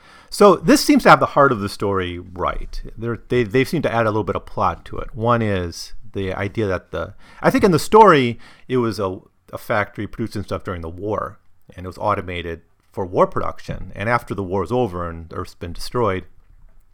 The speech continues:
the factory keeps producing things to the point that it's destroying the natural resources of the area. So there's a strong ecological message here. This doesn't mention a war, so I don't know if that's part of it, just that society's collapsed, but the factory keeps working.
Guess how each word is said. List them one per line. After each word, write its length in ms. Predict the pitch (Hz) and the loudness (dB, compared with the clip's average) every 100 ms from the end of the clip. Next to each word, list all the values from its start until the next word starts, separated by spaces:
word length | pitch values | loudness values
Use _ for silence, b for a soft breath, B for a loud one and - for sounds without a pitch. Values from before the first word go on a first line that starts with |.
| _ - - - | _ -20 -20 -12
the 120 | 107 | -10
factory 600 | - 101 92 - 90 80 b b | -2 0 -2 -8 -12 -12 b b
keeps 240 | - 107 - | -10 -10 -8
producing 500 | 101 95 - 98 - b b b b - | -10 -8 -8 -8 -10 b b b b -18
things 460 | - 87 82 85 | -10 -10 -10 -14
to 140 | - 107 | -12 -8
the 80 | |
point 280 | 110 135 113 | -4 -2 -2
that 120 | 98 | -2
it's 140 | 87 - | -6 -8
destroying 420 | 90 - 104 87 | -12 -8 -8 -8
the 100 | 82 | -10
natural 320 | 85 80 87 | -10 -10 -12
resources 640 | 85 90 - 82 76 - 82 | 0 2 2 0 -6 -10 -12
of 140 | 80 | -14
the 100 | 85 | -14
area. 320 | 82 78 80 - | -16 -16 -18 -16
So 120 | - | -12
there's 140 | 98 | -10
a 60 | 104 | -10
strong 260 | - 104 98 | -4 -4 -2
ecological 640 | 101 104 107 120 - 95 | -6 0 2 2 -2 -8
message 380 | 80 76 - - | -10 -12 -14 -14
here. 240 | - - - b b b b b | -16 -16 -20 b b b b b
This 240 | 127 233 | 2 4
doesn't 480 | - 202 170 147 - | 6 4 6 0 -4
mention 340 | 123 135 156 151 | -4 -2 -2 -4
a 60 | |
war, 440 | 117 101 135 185 185 | -4 -2 0 0 -4
so 180 | - - | -12 -10
I 40 | |
don't 100 | 95 | -8
know 80 | 98 | -8
if 80 | - | -6
that's 240 | 92 - - - | -8 -8 -16 -6
part 200 | - 107 | -2 0
of 60 | |
it, 100 | 131 | -2
just 200 | 110 107 | -6 -8
that 200 | - 90 | -6 -6
society's 540 | - 95 - 87 85 - | -6 -10 -6 -6 -6 -12
collapsed, 500 | - 87 98 - - | -8 -2 0 -2 -10
but 120 | 87 | -14
the 60 | 87 | -8
factory 340 | 87 85 92 | -8 -8 -12
keeps 260 | - 107 110 | -12 -14 -8
working. 440 | 101 120 175 190 | -6 -4 -4 -4